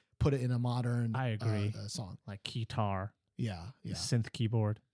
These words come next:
Speaker 1: This is, like, not synth influenced like what we normally say. This is just eighties synth pop, I think.
Speaker 2: Yeah.
Speaker 1: And I actually don't think, I, I kind of enjoyed it.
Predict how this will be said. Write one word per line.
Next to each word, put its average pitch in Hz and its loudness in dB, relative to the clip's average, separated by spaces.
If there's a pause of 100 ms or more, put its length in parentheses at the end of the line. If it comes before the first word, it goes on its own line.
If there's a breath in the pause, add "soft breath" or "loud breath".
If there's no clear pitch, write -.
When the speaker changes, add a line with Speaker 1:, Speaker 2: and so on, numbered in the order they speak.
(260)
Speaker 1:
This 165 4
is, 147 4
like, 143 4
not 247 8 (320)
synth 190 4
influenced 202 4
like 196 4
what 196 4
we 208 4
normally 208 4
say. 226 4
This 151 4
is 180 8
just 156 4
eighties 139 4
synth 117 0 (160)
pop, - -8
I 117 -8
think. 113 -12 (140)
Speaker 2:
Yeah. 107 4 (480)
Speaker 1:
And - 6
I - 10 (140)
actually 196 10
don't 170 10
think, 165 4
I, 202 4
I 220 2
kind 175 2
of 165 2
enjoyed 190 -2
it. - -18